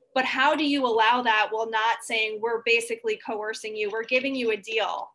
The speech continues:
right? And that's not what the context is, but it feels a little tricky. So especially given the timing of you're agreeing to consent to this adoption, to allow your child to be adopted, but here's what you get in return. I could see the argument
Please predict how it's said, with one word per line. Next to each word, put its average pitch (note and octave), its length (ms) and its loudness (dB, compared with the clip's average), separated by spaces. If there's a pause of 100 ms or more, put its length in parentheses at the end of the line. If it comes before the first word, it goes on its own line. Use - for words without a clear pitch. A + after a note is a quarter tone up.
right? G#3+ 380 2
And A#3+ 100 -4
that's C4 240 0
not B3+ 320 2
what B3 160 -6
the G#3 80 -10
context B3+ 580 -2
is, D#4+ 260 -2
but C4+ 180 0
it A#3 120 -2
feels D4 440 0
a D#4 40 -4
little B3+ 320 -2
tricky. - 600 -14
So B3+ 220 -2
especially C4+ 580 -2
given A#3+ 320 -4
the G#3 80 -4
timing A3+ 480 -4
of G#3 220 0 (340)
you're A#3+ 260 -2
agreeing C#4+ 420 0 (120)
to B3 480 -2 (600)
consent B3 460 -2
to C4 100 -8
this A#3+ 180 -6
adoption, G#3+ 540 -4
to - 160 -10
allow A3 180 0
your A3 160 -2
child G#3+ 280 -2
to - 100 -20
be G#3+ 100 -6
adopted, G3+ 640 -8 (160)
but C#4+ 140 4
here's D#4 260 -2
what D4 160 -2
you A#3+ 80 -10
get A3+ 300 2
in A3 80 -6
return. G#3 680 -8 (240)
I C#4 120 4
could C4+ 240 -4
see C4 220 -6
the A3+ 160 -2
argument G3 480 -8